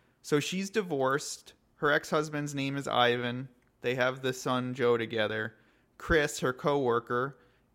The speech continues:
is attracted to her and wants to be with her. Her son Joe likes Chris a lot. It seems like it should make sense for her to be with Chris.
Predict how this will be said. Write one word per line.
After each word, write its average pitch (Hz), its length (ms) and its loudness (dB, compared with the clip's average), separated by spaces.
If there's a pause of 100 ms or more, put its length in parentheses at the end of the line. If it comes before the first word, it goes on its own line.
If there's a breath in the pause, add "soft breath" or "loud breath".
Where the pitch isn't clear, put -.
is 123 600 -4 (240)
attracted 131 580 -2
to 135 80 0
her 139 460 -2
and 123 460 -8
wants 127 300 -6
to 131 100 -10
be 143 200 -6
with 156 220 0
her. 143 280 0
Her 135 200 -4
son 131 380 -2
Joe 139 320 4
likes 156 360 0
Chris 151 300 -2
a 135 60 -2
lot. 131 480 -2 (560 soft breath)
It 127 160 -2
seems 151 400 -2
like 135 440 0 (760)
it 143 200 -6
should 139 180 -4
make 127 220 -2
sense 127 400 -4
for 117 720 0
her 131 200 0
to 117 80 -6
be 120 240 -6
with 117 220 -4
Chris. - 320 -4